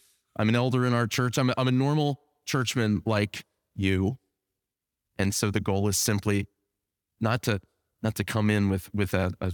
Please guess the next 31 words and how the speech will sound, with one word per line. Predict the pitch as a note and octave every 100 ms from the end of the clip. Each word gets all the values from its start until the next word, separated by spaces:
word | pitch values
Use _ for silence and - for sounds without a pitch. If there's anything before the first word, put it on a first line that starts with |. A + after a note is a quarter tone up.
| -
a, | F2+ - _ -
a | G#2
sales | - G#2+ G2 F#2+
pitch, | - - - - - _ _ _ _ _ _ _ -
but | A2
to | -
open | A2+ G#2+
up | G2
the | G#2+
text | - F#2 -
of | F2
Scripture. | - F2+ - G2
So | B2
let's | C#3 -
do | C3 G2+
that | F#2+ G#2
now. | F#2 F2 A#2
Romans | C3 C#3 A#2 - - _ _ _ _
chapter | - D3 - A#2
fifteen, | - A2+ - A2 F#2+ F2+ - _ _ _ _ _ _ _ _ _ _ _ _ _ _
verse | A#2 A2+
seventeen, | - A#2 A2 G#2 A2 F#2 F#2 - _ -
we'll | G2
begin. | G2 G2 G2 F#2 _ _ _ _ _ _ _ _ _ _ _ _ _ _ -
This | A2
is | C3
the | B2+
word | A#2 B2
of | A2
the |
Lord | A2+ A#2 A#2